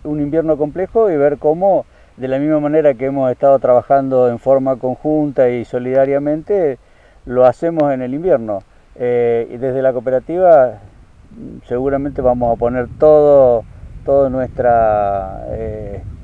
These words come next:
eh, nuestra capacidad desde el punto de vista humano y, y material para solucionar los problemas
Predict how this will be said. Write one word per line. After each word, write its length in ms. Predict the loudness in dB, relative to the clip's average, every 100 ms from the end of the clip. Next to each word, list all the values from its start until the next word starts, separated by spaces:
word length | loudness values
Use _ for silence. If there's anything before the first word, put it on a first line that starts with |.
| -18 -20 -20 -16
eh, 360 | -12 -10 -10 -14 -20 -14
nuestra 320 | -10 -2 -2
capacidad 760 | 2 0 2 -2 0 4 6 6
desde 260 | 2 0 -6
el 80 |
punto 320 | -6 -10 -4 -4
de 120 | -2
vista 520 | -6 -4 0 0 0
humano 680 | -4 -4 -4 -4 -4 -4 -6
y, 120 | -8
y 140 | -10
material 520 | -6 -6 -4 0 0
para 320 | 2 0 0 -2
solucionar 500 | -6 -14 -12 -10 -8
los 100 | -6
problemas 460 | -6 -8 -10 -14